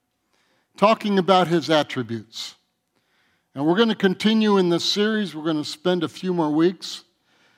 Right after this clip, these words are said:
I could spend years talking about who God is. But we're gonna, uh, close this in a few weeks. But I, I want to just give you a, um, an announcement.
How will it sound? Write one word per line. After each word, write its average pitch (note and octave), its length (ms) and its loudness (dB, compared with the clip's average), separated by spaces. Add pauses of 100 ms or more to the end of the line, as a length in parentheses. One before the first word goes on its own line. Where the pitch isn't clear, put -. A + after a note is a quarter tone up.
(300)
I E3+ 140 4
could F#3+ 200 0
spend G3+ 500 0
years F#3 580 2
talking D#3 480 0
about C#3 320 0
who D#3 240 -2
God B2+ 300 0
is. A2+ 460 -14 (1040)
But D#3 140 0
we're E3 180 2
gonna, F3+ 500 2
uh, D3+ 340 0 (1040)
close G#3 480 0
this E3+ 280 0
in E3+ 120 0
a D#3 60 -2
few F3+ 300 -2
weeks. E3+ 400 0
But E3 220 -4
I, F#3 220 2 (260)
I A3 60 -6
want B3+ 180 2
to - 80 -20
just - 300 -4
give G3 180 0
you E3 220 2
a, C#3 200 0
um, C3+ 440 -8 (640)
an D#3 100 -2
announcement. D#3 840 0